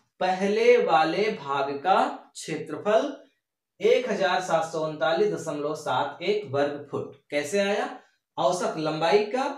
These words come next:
औसत चौड़ाई में गुणा करने पर। ठीक, अब ठीक इसी तरह से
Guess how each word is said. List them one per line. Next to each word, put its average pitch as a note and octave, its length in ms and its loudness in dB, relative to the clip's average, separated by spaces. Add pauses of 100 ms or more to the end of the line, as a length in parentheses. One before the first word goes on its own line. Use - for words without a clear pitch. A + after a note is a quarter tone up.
(240)
औसत G3 420 0
चौड़ाई C#3 360 0
में - 420 -6 (240)
गुणा B2 320 -4
करने E2 320 -12
पर। E2 260 -20 (380)
ठीक, F4+ 280 -8 (360)
अब C#4+ 400 2
ठीक D4+ 400 -2
इसी A3 320 -6
तरह G#3+ 220 0
से D4+ 180 -4